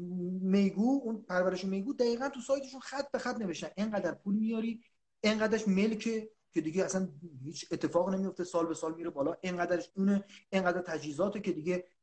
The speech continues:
باز هم مستهلک هم می‌شه، از شما می‌خرن. دونه دونه توضیح داده، نه اینکه «آقا پنج میلیارد به من بده، توکل به خدا، ببین چه اتفاقی میفته.» معلوم هیچ کی نمی‌دونه.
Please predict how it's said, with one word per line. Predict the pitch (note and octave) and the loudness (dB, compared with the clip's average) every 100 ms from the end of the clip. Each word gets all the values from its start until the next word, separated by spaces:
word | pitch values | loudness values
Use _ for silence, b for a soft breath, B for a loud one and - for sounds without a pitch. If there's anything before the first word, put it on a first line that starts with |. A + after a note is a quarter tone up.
| _ | _
باز | C#3 E3+ F3 | 4 4 4
هم | F3 F3 F3+ | -4 -8 -10
مستهلک | D#3+ D3 D3+ D#3+ E3 | -10 -2 0 0 -2
هم | D#3+ | -8
می‌شه، | D3+ F3 | -6 -6
از | D#3 | -6
شما | D3+ | -8
می‌خرن. | F3+ G3 B3 B3+ B3 _ _ | -6 -4 -2 -4 -6 _ _
دونه | G3+ A#3+ D#4+ | 2 4 4
دونه | D#4 | 0
توضیح | D#4+ C#4 C4 C#4 | 0 0 2 2
داده، | D#3 A#2 - _ _ _ | 2 -2 -10 _ _ _
نه | G#3+ | 2
اینکه | D#4 B3+ | 4 2
«آقا | A3 C#4 | 2 2
پنج | C#4 D4 | 2 -2
میلیارد | D4 B3 C#4+ D4 | -2 2 2 2
به | C4 | -4
من | D4 | -8
بده، | D#4 - | -8 -10
توکل | G#3 G3+ G#3 A#3+ | -6 -6 -4 -4
به | A#3+ | -4
خدا، | F3+ F#3+ | -4 -4
ببین | G#3 G3 | -4 -8
چه | G3 | -6
اتفاقی | F3+ C3+ C3 C3 A#2 | -8 -8 -12 -16 -18
میفته.» | - A#2+ B2 | -20 _ -12
معلوم | D3+ E3 G3+ D3+ | -4 -2 -2 -4
هیچ | - - | -6 -14
کی | |
نمی‌دونه. | A2+ G#2+ | -18 -20